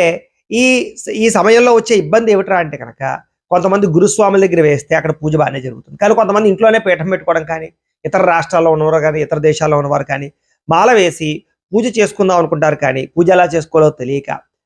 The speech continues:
లేదా పూజారులు దొరకక, చాలామంది పీఠం పెట్టుకున్నా సరే పూజ సరిగ్గా చేసుకోలేక ఇబ్బంది పడుతూ ఉంటారు. అలాంటి వారి గురించే శాస్త్రోక్తంగా మంత్రాలతో సహా మీకు అయ్యప్ప స్వామి వారి పూజ మీ ఇంట్లోనే మీరు ఎలా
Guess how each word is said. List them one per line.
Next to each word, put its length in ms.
లేదా 240
పూజారులు 440
దొరకక, 320
చాలామంది 480
పీఠం 280
పెట్టుకున్నా 380
సరే 140
పూజ 240
సరిగ్గా 300
చేసుకోలేక 460
ఇబ్బంది 240
పడుతూ 260
ఉంటారు. 240
అలాంటి 260
వారి 180
గురించే 260
శాస్త్రోక్తంగా 680
మంత్రాలతో 440
సహా 240
మీకు 160
అయ్యప్ప 260
స్వామి 280
వారి 220
పూజ 160
మీ 160
ఇంట్లోనే 340
మీరు 160
ఎలా 100